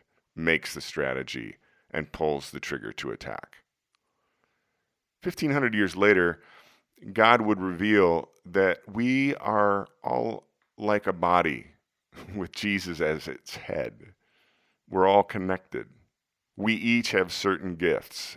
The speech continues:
and abilities and temperaments that allow us to positively contribute to the health and strength and life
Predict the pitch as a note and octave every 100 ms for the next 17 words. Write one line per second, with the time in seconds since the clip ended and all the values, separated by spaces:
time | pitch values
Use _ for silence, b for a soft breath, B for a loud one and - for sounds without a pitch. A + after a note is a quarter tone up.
0 | - E2 D#2 D2+ F2 E2+ D#2 C#2+ C#2 C#2+
1 | C#2+ - - F#2+ E2 D2 C#2 - - E2
2 | E2+ G#2+ C3+ A#2+ - - G#2+ - - -
3 | B2 A2+ G#2 G2 F#2+ F#2+ F2 G#2+ G2 E2+
4 | D2+ _ b b b b - F#2+ - -
5 | G2+ E2 - D2+ D#2 - - F#2+ F2+ C#2+
6 | - D#2+ D#2+ D#2+ E2 F2 D2+ - -